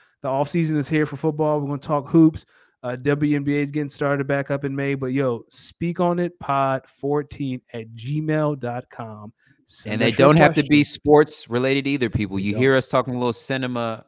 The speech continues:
Speaker 2: Uh, listen, if you want us to review some cinema or some music and provide thoughts, we
Speaker 1: Yes.
Speaker 2: can. If you have
Speaker 1: We can.
Speaker 2: relationship questions or thoughts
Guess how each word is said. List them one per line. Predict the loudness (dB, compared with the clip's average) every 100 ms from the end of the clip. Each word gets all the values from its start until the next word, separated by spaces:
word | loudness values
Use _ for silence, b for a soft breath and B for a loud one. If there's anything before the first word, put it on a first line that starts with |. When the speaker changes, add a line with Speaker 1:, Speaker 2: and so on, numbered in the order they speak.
| _
Speaker 2:
Uh, | -20 -20 -20 -6
listen, | -2 -2 -2 -8 -12 _ _ _ _ _ _
if | -10
you | -6
want | 0 2
us | 2 -2
to | -2
review | -2 -2 -4 -6
some | -6 -6
cinema | -4 -4 -2 -4
or | -4
some | -4 -6
music | -6 -6 -8 -10
and | -10
provide | -10 -6 -6 -6
thoughts, | -4 -4 -4 -14 -20 _ -12
we | -10
Speaker 1:
Yes. | -8
Speaker 2:
can. | -6 -8 -10 -16
If | -18 -12
you |
have | -4 -2 -2 -4
Speaker 1:
We |
can. | -10 -14 -10
Speaker 2:
relationship | -2 -2 -2 -6 -4
questions | -2 -2 -4 -8 -8 -12 -12
or | -6
thoughts | -2 -2 -4 -16